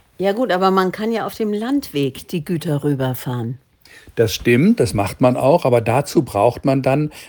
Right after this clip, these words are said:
Speaker 2: ein intaktes und ökonomisch funktionierendes Schienennetz. Und viele Züge in U S A, das wissen alle U-S-Amerikaner und auch Nordamerikaner, auch in Kanada ist das nicht viel anders,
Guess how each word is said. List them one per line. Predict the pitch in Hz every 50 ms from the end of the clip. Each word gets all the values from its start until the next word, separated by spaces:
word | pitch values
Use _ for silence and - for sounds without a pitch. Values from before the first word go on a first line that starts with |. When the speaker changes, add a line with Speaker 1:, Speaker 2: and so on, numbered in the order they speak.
| - -
Speaker 2:
ein | - 127 127 127
intaktes | - 120 113 104 - - 110 143 - - _ - 143 - -
und | 131 120 -
ökonomisch | - 131 120 - 120 113 113 113 120 123 135 135 127 -
funktionierendes | - - 123 123 - - - 127 117 113 120 120 120 127 123 135 131 -
Schienennetz. | - - - 156 165 143 110 95 92 92 90 90 85 - - - - - - _ - - - - - - - - - _ _ _
Und | 156 143 -
viele | - 220 220 214 196 -
Züge | - - 190 196 196 160 147
in | 139 143
U | - 139 127
S | 117 - -
A, | - - 147 160
das | 151 127 - -
wissen | 127 151 - - -
alle | - - 151 170 165 -
U-S-Amerikaner | 127 127 131 143 - 151 139 135 127 135 127 - - 127 120 120 120 113
und | 117 117 -
auch | 120 107 95
Nordamerikaner, | 113 110 123 131 127 117 120 113 120 117 - 117 110 110 117
auch | - 160 -
in | 180 139
Kanada | 117 131 151 156 151 113 107
ist | - - 98 -
das | 104 98 -
nicht | 110 107 -
viel | - 110 -
anders, | 95 95 101 117 135 170 170